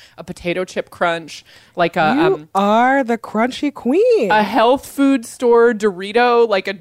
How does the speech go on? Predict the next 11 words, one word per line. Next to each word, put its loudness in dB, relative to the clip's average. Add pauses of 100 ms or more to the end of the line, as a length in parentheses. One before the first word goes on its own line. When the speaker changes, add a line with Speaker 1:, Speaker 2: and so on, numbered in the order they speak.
Speaker 1:
like, -2
a -6
nerdy 0
health -2
food -8
and -16
Dorito -4
knockoff. 0
I 0
love, 2 (320)
like, -2